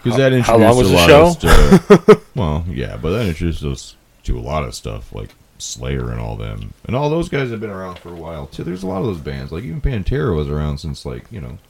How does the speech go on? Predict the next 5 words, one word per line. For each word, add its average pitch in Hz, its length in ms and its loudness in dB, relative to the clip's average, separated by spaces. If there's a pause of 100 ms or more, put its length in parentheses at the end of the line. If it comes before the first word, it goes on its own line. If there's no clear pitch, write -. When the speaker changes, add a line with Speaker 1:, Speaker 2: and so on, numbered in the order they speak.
(300)
Speaker 2:
eighties. 95 480 -8 (300)
Speaker 1:
Yeah. 98 240 -6 (500)
Speaker 2:
But 80 260 -4
they 92 160 0
just 85 300 -2